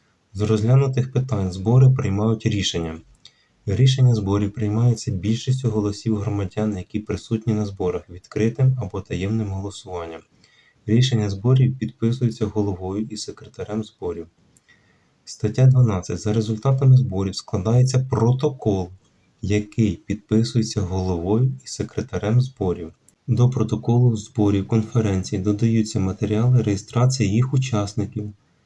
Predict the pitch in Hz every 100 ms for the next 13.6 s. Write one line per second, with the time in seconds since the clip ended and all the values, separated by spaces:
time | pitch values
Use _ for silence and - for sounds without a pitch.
0 | _ _ - - 123 - 135 117 127 127
1 | 110 107 98 98 - 104 104 101 98 -
2 | - 104 107 110 110 107 110 117 127 131
3 | - _ _ - 127 107 - 95 98 117
4 | 131 - 120 98 101 117 - 123 104 110
5 | - 110 107 107 101 95 92 - - -
6 | - 113 - 101 - - - 104 101 95
7 | - 90 92 92 92 110 131 131 131 -
8 | 107 107 107 101 - 107 104 113 107 98
9 | - - 104 107 104 101 _ _ _ -
10 | 123 - 107 - - 110 117 107 95 95
11 | 127 107 95 92 - 101 87 107 104 101
12 | 95 92 98 98 95 90 90 107 107 -
13 | 87 92 90 95 123